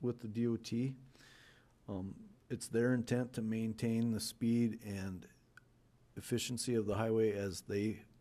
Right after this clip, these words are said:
have the vision to keep that speed up,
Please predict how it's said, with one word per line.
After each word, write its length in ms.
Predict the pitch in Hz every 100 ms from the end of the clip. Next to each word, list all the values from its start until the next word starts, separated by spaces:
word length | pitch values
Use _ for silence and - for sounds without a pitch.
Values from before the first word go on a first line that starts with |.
| -
have 220 | 110 104
the 60 |
vision 400 | 98 110 107 123 127 - _
to 80 | -
keep 300 | - 120 -
that 200 | 101 -
speed 380 | - 117 113 110 - - - - - - - - - - - - - - - - - -
up, 260 | 120 -